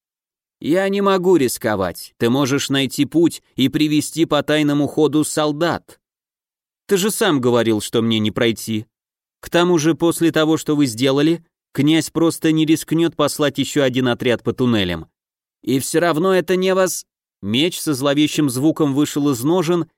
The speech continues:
символизируя провал переговоров. «Впрочем, ладно», передумал гном. «Я проведу тебя к одному из входов в старые выработки. Договорились». «Мы успеем до рассвета?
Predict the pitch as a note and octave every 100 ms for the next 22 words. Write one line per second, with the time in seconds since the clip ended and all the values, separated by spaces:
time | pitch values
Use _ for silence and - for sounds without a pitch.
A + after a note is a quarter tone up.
0 | _ - E3 E3 D#3+ D3 D3+ D3+ D3 C3+
1 | D3 C3+ C3 C3 C3 A#2+ A#2 G2 F#2 -
2 | - _ _ _ _ - - F3+ F#3+ -
3 | G#3+ A3+ G3+ D#3 C3 E3 D#3+ - D3 C#3
4 | B2+ B2 B2 G#2+ A#2+ A#2 G#2+ _ _ _
5 | _ _ - F3 G#3 G#3 G#3+ A3+ G#3 G#3
6 | - F3+ E3+ F3+ D3+ F3 E3+ E3 D3+ -
7 | E3+ E3+ D#3 - - - F3+ E3 E3 D#3
8 | E3+ B2+ G#2 - - F#2+ - _ - F3+
9 | F#3+ G#3+ G#3 E3+ G#2 F#2 - - _ _
10 | _ _ _ - G#2+ B2 - F#3+ A#3 F#3+
11 | B2 A#2+ - F#2+ F2